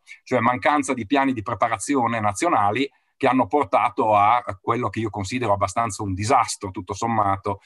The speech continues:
soprattutto nell'area lombarda, ne abbiamo parlato anche a lungo con Michelangelo, proprio per la mancanza di preparazione, no? che, che, che abbiamo avuto nei, nei, nei centri ospedalieri e via dicendo.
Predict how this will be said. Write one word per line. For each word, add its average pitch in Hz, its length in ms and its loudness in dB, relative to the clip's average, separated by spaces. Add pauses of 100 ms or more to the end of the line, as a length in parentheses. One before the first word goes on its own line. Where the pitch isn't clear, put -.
(160)
soprattutto 120 460 0
nell'area 107 340 0
lombarda, 104 600 2
ne 127 60 -2
abbiamo 98 180 -2
parlato 104 400 0
anche 101 200 -2
a 98 40 2
lungo 101 320 -2
con 95 120 -8
Michelangelo, 92 760 -4 (200)
proprio 131 240 0
per 120 140 2
la 120 80 6
mancanza 127 420 0
di 110 100 -6
preparazione, 101 800 -2
no? 104 140 0
che, 90 320 -8
che, 92 300 -6
che - 100 -2
abbiamo 98 260 0
avuto 95 300 -4
nei, 90 180 -6
nei, 87 240 -4 (340)
nei 98 120 4
centri 104 300 -2
ospedalieri 107 580 0
e 101 60 0
via 98 100 -4
dicendo. 78 460 -14